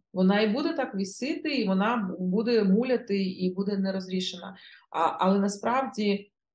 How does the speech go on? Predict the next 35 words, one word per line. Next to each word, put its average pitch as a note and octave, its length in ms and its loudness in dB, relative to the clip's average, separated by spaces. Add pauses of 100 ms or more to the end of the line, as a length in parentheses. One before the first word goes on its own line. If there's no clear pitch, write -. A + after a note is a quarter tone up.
(360)
е, F3+ 180 0
я G3 140 6
вам F#3+ 140 4
таку F#3 500 4
більш A3+ 280 2
страшну A#3+ 400 -2
річ B3+ 260 -2
скажу. F3+ 480 -2
Елі A3+ 200 2
Голдрат A#3 340 4
казав, A3 360 -2
що A#3+ 140 -2
в G3+ 40 0
реальності A3+ 460 0
дилем G3 320 0
не G#3 80 2
існує. - 680 -2 (800)
Е, F#3 320 6
він A#3+ 200 4
мав A#3 240 0
на A3+ 140 2
увазі, A#3+ 500 0
що G#3+ 640 2 (220)
насправді A3+ 720 0
вони G#3+ 240 0
існують A3+ 400 -2
тільки E4 600 0
через G3+ 320 -2
те, D#4+ 200 -4
що - 160 -2
якісь G#3+ 380 -4
наші G3+ 300 -2
припущення C4+ 520 -2
їх G#3 360 -2
утворили. B3 840 0